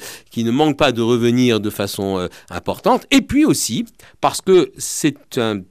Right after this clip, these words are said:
préoccupation du public, la place de l'animal dans la société, c'est quelque chose qui ne touche pas seulement, je veux dire, le monde extérieur à la communauté juive, mais qui touche aussi la communauté juive.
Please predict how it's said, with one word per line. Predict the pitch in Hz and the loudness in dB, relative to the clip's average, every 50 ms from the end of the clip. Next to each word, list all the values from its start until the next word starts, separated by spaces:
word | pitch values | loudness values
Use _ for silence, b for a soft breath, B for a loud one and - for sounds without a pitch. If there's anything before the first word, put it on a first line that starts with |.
| _ - - _ | _ -20 -20 _
préoccupation | - - 139 123 - - 120 - 110 107 - - 151 135 | 0 0 0 0 0 -4 -6 -6 -6 -6 -6 -6 -6 -6
du | 117 104 | -6 -6
public, | 92 - 92 80 87 120 190 226 - - - | -10 -10 -10 -8 -4 -4 -4 -4 -6 -10 -8
la | - 120 117 | -4 -4 -4
place | - - 143 170 196 196 | -2 0 2 2 2 2
de | 151 151 | 2 2
l'animal | 139 127 127 123 120 117 120 117 110 | 2 2 2 2 2 0 0 0 0
dans | 104 98 | -2 -2
la | 98 92 | -4 -6
société, | - - 98 - - 87 80 - 107 127 190 B B B B B B B B | -6 -8 -10 -10 -10 -12 -8 -4 -2 -2 -2 B B B B B B B B
c'est | B - - 156 | B -2 -2 0
quelque | - 175 165 151 - 139 | 2 2 0 0 0 -2
chose | 120 - 143 160 208 247 214 160 131 117 107 B B B B B _ | 0 2 2 2 2 2 0 2 0 0 0 B B B B B _
qui | - 160 143 | -2 0 2
ne | 139 131 | 2 2
touche | 120 120 - - 147 - | 0 0 -4 -6 -6 -4
pas | - - 165 156 143 | 0 2 2 2 2
seulement, | - - 147 135 127 123 123 117 147 139 123 | 2 2 2 2 4 2 2 2 2 2 2
je | 113 110 | 2 2
veux | 110 | 0
dire, | 101 104 123 120 110 | -2 -2 -2 0 2
le | 107 110 | 2 2
monde | 110 123 139 131 110 110 | 2 2 2 2 0 -2
extérieur | 107 - - - 131 120 120 120 113 | -4 -6 -4 -2 0 2 2 2 2
à | 107 | 2
la | 104 101 | 0 -2
communauté | - 110 101 - - 101 | -2 -6 -8 -6 -6 -6
juive, | 92 - 254 240 | -2 0 0 0
mais | 208 - | -2 -4
qui | - 143 | -8 -10
touche | - - 165 143 | -8 -8 -6 -4
aussi | 143 131 - 196 | -6 -6 -4 -4
la | 180 156 | -4 -2
communauté | - - 139 123 120 - 107 98 | -2 -2 -2 -2 -2 -2 -6 -6
juive. | 90 87 90 98 | -6 -8 -10 -12